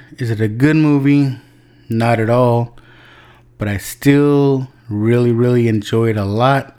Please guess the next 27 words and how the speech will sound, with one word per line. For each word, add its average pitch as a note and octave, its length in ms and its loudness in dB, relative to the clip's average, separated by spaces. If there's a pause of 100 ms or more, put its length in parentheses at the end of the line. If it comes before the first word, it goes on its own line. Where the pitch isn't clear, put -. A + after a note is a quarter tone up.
(120)
I A#2+ 60 -6
think A#2 280 -6
my G#2 160 -4
son B2 460 -4
enjoyed A#2+ 420 0
it A2 160 -8
too. C3 280 -2
He A#2 160 -2
really A2 240 -4
liked G#2 380 -6
the G2+ 80 -12
ferrets B2+ 880 -4 (1000)
and G#2 160 -4
the F#2+ 40 -6 (120)
animals. B2 800 -2 (720)
Um, G2 600 -6 (1080)
and A2 120 -2
I'm G#2 140 -2
sure B2 260 0
he A#2+ 160 0
liked A#2 360 -4
the, A#2+ 440 0
the A#2 120 -6
girls A#2 880 -4
wearing A#2 340 0
little A2+ 220 -2
loincloths. A2+ 840 -4